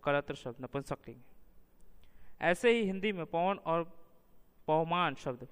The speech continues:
पुल्लिंग है और वायु और हवा स्त्रीलिंग है। आँख शब्द स्त्रीलिंग है, जबकि इसके पर्यायवाची चक्षु और नेत्र पुल्लिंग है।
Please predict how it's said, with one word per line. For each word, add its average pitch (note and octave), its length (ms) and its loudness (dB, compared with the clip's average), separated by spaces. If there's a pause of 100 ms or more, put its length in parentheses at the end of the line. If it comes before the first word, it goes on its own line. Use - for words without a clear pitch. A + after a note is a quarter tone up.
(100)
पुल्लिंग D#3+ 300 2
है C3+ 100 -2
और B2+ 160 -2
वायु D#3+ 360 4
और D3+ 100 0
हवा B2+ 260 0
स्त्रीलिंग B2 360 -8
है। G#2+ 100 -18 (800)
आँख E3+ 260 4
शब्द E3 300 0
स्त्रीलिंग F#3 360 -2
है, D#3+ 80 -2
जबकि D#3 240 -2
इसके D#3 200 -4
पर्यायवाची D#3 640 0
चक्षु - 240 -6
और C#3 100 0
नेत्र C#3+ 320 -6
पुल्लिंग C3 320 -6
है। - 140 -20